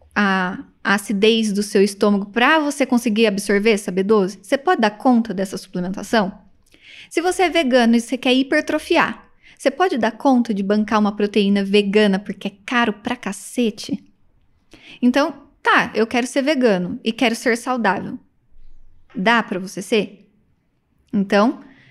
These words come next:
vamos desinflamar o máximo que a gente pode, porque, "Ah, eu quero ser."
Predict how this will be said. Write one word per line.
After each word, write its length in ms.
vamos 360
desinflamar 800
o 40
máximo 440
que 80
a 60
gente 200
pode, 600
porque, 220
"Ah, 200
eu 120
quero 300
ser." 540